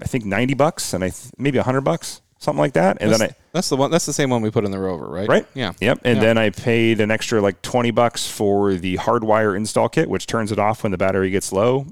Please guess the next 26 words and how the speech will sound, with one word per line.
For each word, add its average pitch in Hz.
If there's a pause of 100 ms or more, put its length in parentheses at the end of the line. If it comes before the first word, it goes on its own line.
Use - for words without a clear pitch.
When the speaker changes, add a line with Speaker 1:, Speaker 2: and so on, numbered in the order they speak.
Speaker 1:
It 90
was 90
a 85
pretty 113
easy 107
job 107
to 107
do 110
myself. 123
I 90
wouldn't 104
do 113
it 104
on 95
a 92
really 104
fancy 113
car. 131
Super 123
easy 104
to 95
do 92
in 87
most 92
cars, 95
though. 95